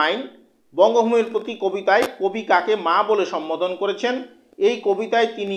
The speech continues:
কি মিনতি করেছেন? কোশ্চেন নাম্বার টেন, বাঙালির খুনে লাল হলো যেথা ক্লাইভের খঞ্জর, ওই গঙ্গায় ডুবিয়াছে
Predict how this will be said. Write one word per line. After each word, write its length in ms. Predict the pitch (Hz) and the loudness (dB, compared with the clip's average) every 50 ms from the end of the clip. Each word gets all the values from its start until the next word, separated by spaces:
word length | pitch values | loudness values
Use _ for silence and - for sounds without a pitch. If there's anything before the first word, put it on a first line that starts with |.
| 185 - | -8 -10
কি 140 | - 226 240 254 254 - - 185 | -8 -6 -4 -4 -4 -6 -6 -8
মিনতি 300 | 180 180 185 160 170 160 151 | -6 -4 -4 -4 -2 -2 -2
করেছেন? 360 | 160 151 143 - - 175 139 117 113 - - - - _ _ _ _ _ - | 0 -2 -2 0 0 0 0 -2 -6 -14 -18 -20 -20 _ _ _ _ _ -6
কোশ্চেন 320 | 196 196 196 - 254 247 247 240 | -4 -4 -4 -4 -4 0 2 2
নাম্বার 260 | 226 220 208 185 170 - - - | 4 6 6 6 4 4 2 0
টেন, 200 | 170 170 202 262 277 - - - _ _ _ _ _ _ | 0 0 0 -2 -6 -10 -14 -20 _ _ _ _ _ _
বাঙালির 500 | - 139 175 196 208 220 233 247 262 262 226 - | -2 2 2 4 6 6 6 4 4 2 -2 -2
খুনে 220 | 233 240 233 233 220 202 196 | -2 -2 0 0 2 4 4
লাল 160 | 190 214 226 226 - | 6 6 4 4 4
হলো 140 | 233 233 233 214 202 | 4 4 4 4 2
যেথা 200 | 202 190 208 196 202 - | 2 2 2 0 0 2
ক্লাইভের 440 | 190 202 208 240 214 202 220 214 208 - | 2 4 4 4 4 4 4 4 2 0
খঞ্জর, 440 | - 214 190 185 170 175 160 143 131 113 - - - _ _ _ - 180 | -2 -4 -4 0 2 4 4 4 4 2 -4 -12 -18 _ _ _ 0 2
ওই 100 | 220 254 254 233 226 | 2 2 4 4 2
গঙ্গায় 440 | 226 226 226 220 220 220 208 196 185 190 | 4 4 2 4 6 6 6 6 4 2
ডুবিয়াছে 480 | 214 202 196 202 208 202 185 185 190 | -2 -6 -4 0 2 2 2 0 -2